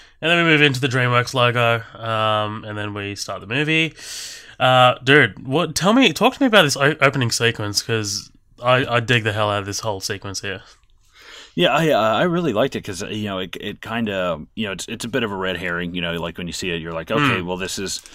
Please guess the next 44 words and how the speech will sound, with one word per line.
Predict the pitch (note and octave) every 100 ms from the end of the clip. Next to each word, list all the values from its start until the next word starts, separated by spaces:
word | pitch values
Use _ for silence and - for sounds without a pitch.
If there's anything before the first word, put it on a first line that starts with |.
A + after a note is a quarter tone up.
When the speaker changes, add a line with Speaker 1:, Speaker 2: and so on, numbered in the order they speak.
| - - -
Speaker 2:
you | B2
know, | G#2+
this | G#2+ -
is | F2+
the |
movie | G2+ A2+ G#2+
and | F2+
this | F2+
is | E2+
how | F#2+
it's | F2
going | - G2+ F#2
and |
blah, | D#2+ E2+
blah, | E2+
blah," | G2 F#2+
and | F2+
you're | F2+
kinda | F2 A2 A#2+ G#2
not | F#2+ F#2
really | F#2+ F2+
sure | - G2
where | F#2+
it's | F2 -
taking | F2+ F#2+ G#2+ E2+
you | D#2+
'cause, | - F#2+ -
like, | E2+ F2
right | A2 A2+
away | G2+ G#2
when | G#2
I | F2+
was | E2
watching | A2 - F2
it, |
I | F2
was | F#2
like, | E2+ - - -
"Oh, | - F#3+
those | G#3+
actually | F#3+ G3 C3
are | B2+ C#3
some | - F#2+
really | G#2+ G#2 E2+